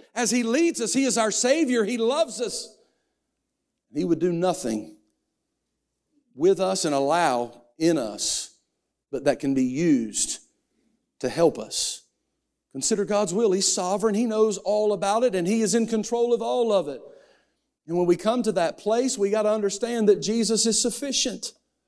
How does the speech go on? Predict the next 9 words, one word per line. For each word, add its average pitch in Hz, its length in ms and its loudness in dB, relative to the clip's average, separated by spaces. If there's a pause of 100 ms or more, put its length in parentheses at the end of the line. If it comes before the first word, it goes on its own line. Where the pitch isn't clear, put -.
(1900)
"Christ - 720 -2
is 127 180 -12
all 196 380 2
I 202 140 -2
need," 110 440 -2 (1200)
the 123 80 -14
hymn 139 200 0
writer 110 300 -2
says. 107 480 -10